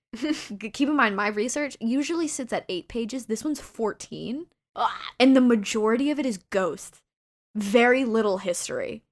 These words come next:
Speaker 1: That's crazy.
Speaker 2: It's insane. There was so much. I had to cut history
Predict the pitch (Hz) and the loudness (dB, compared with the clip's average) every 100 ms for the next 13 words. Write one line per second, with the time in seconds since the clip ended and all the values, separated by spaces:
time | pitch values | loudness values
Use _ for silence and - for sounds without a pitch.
0 | _ _ - 226 220 - 196 190 190 185 | _ _ -2 0 0 -4 -14 -12 -10 4
1 | 233 240 262 277 - - 220 202 196 208 | 4 4 0 0 -4 -2 -2 -2 0 0
2 | 240 - - 262 226 - 240 247 254 277 | 0 -2 0 0 0 0 0 2 0 0
3 | - - - 240 - 220 - 196 - 233 | -2 -4 -2 -2 -2 -6 -6 -8 -8 -12